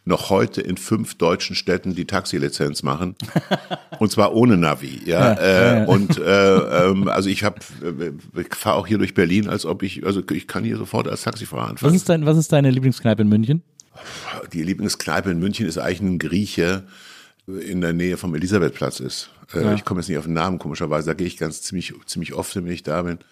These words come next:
Speaker 2: Die, äh, Nähe von, äh, Bayern und vor allem München zu Griechenland ist ja sprichwörtlich. Und, ähm, als ich in München wohnte, ich hab in Heidehausen gewohnt. Als ich studiert hab, da war bei mir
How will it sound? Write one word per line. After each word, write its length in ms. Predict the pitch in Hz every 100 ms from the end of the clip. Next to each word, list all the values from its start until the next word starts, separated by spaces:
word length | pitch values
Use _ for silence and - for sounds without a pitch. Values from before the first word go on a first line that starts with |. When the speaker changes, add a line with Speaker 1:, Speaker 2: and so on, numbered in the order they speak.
| _
Speaker 2:
Die, 220 | 107 107
äh, 640 | 104 107 104 104 104 104
Nähe 300 | 104 113 123
von, 420 | 123 - 117 113 113
äh, 120 | 110
Bayern 600 | 104 113 123 123 123 120
und 200 | 113 107
vor 140 | 123
allem 100 | 107
München 240 | 117 120 117
zu 100 | 110
Griechenland 440 | 120 131 117 117
ist 160 | 110 -
ja 380 | 107 104 104 - - -
sprichwörtlich. 760 | - 139 170 117 98 104 120 -
Und, 300 | 110 107 -
ähm, 360 | - 110 107 107 - _ _ _ _ -
als 160 | 127
ich 80 | 143
in 60 | 147
München 240 | 156 143
wohnte, 120 | 139 139
ich 60 |
hab 40 | 131
in 100 | 127
Heidehausen 400 | 123 120 143 165
gewohnt. 380 | 151 156 190 - _ _ _ _
Als 160 | 113 123
ich 60 |
studiert 320 | - 127 135 139
hab, 100 | -
da 100 | 120
war 120 | 123
bei 60 | 123
mir 180 | 131